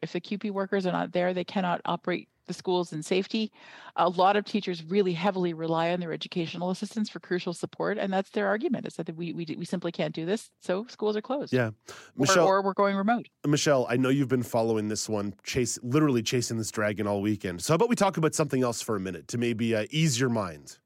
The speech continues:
Speaker 1: Sure, why not?
Speaker 2: The, the airline, WestJet, had a pretty
Speaker 1: <laughs> Oh, oh,
Speaker 2: significant
Speaker 1: yes.
Speaker 2: outage over the weekend. Uh, it maybe almost got, like, buried in the headlines based on so much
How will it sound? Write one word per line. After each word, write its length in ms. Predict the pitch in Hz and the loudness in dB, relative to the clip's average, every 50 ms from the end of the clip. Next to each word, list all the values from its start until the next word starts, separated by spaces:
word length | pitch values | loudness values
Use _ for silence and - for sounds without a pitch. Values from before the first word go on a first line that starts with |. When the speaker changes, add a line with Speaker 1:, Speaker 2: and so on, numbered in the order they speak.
| _ _ _ _ _ - | _ _ _ _ _ -14
Speaker 1:
Sure, 400 | - - 403 523 480 - - - - - | -2 2 4 4 4 4 0 -6 -10 -8
why 140 | 90 90 - | -6 -4 -4
not? 260 | - - - - - _ _ | -4 -6 -6 -10 -18 _ _
Speaker 2:
The, 260 | 277 - - 160 156 - _ | 4 4 4 4 2 -2 _
the 260 | 143 135 123 147 156 135 - _ _ - _ | -8 0 2 2 2 2 -2 _ _ -4 _
airline, 460 | 160 165 165 143 123 110 95 85 87 80 - _ 127 | 2 4 4 4 4 2 2 -2 -8 -14 -12 _ 2
WestJet, 500 | 131 156 147 - - - 165 107 80 - - _ _ _ | 2 2 2 2 -2 -2 -2 -2 -4 -6 -12 _ _ _
had 120 | - 120 | -2 -2
a 60 | 120 | -2
pretty 200 | - - 480 508 | 2 4 4 4
Speaker 1:
<laughs> 20 | - | 4
Oh, 20 | |
oh, 40 | - | 2
Speaker 2:
significant 420 | - 110 123 131 - 403 392 285 | -2 0 2 2 4 6 6 6
Speaker 1:
yes. 320 | 247 240 285 - - 127 131 | 6 8 6 6 6 4 4
Speaker 2:
outage 80 | 117 | 2
over 220 | 151 139 139 139 151 | 2 4 4 4 4
the 140 | 139 147 | 4 4
weekend. 560 | 139 139 147 - - 165 170 190 208 196 214 - - - - | 4 2 2 4 4 4 4 4 4 2 0 -4 -8 -6 -2
Uh, 220 | - 147 156 156 156 - | 2 4 4 4 2 2
it 140 | - 170 165 - - _ _ | 2 0 0 0 -8 _ _
maybe 260 | 160 160 233 302 392 403 | 2 2 4 6 4 4
almost 240 | 330 311 285 - | 4 4 2 4
got, 200 | - 226 196 175 170 | 4 2 2 2 0
like, 120 | 160 117 330 - | 0 0 0 -2
buried 460 | 143 123 98 151 170 185 202 156 123 | -2 0 4 6 6 6 6 4 2
in 100 | 113 120 | 2 0
the 60 | 123 117 | 0 0
headlines 500 | 110 123 113 110 107 101 95 101 101 92 | 0 0 0 0 -2 -2 -4 -6 -8 -6
based 280 | - 120 117 107 - 127 | -4 -4 -4 -2 -2 -2
on 160 | 117 110 107 | -2 -2 -2
so 160 | 104 - 131 | -2 -2 0
much 240 | 120 120 113 - | 0 0 0 -2